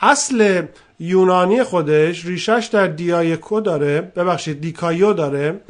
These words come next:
که این دیکایو که حالا ریشهٔ کلمهٔ اصلی هستش، یعنی پارسا و بیگناه اعلام کردن. یعنی اینکه ما یک، یک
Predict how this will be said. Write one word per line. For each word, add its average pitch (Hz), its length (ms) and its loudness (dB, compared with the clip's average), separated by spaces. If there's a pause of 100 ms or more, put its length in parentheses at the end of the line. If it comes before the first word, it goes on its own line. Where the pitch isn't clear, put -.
(440)
که 214 100 2
این 294 220 2
دیکایو 214 880 2
که 208 160 -8
حالا 185 400 0 (320)
ریشهٔ 185 560 0
کلمهٔ 160 460 -2
اصلی 156 360 -4
هستش، 170 720 -4 (340)
یعنی 220 460 2 (320)
پارسا 196 800 4
و 220 100 4
بیگناه 175 640 -2
اعلام 170 460 -2
کردن. 156 680 -2
یعنی 160 180 -2
اینکه 202 200 -2
ما 196 220 2
یک، 196 260 0
یک 190 180 -4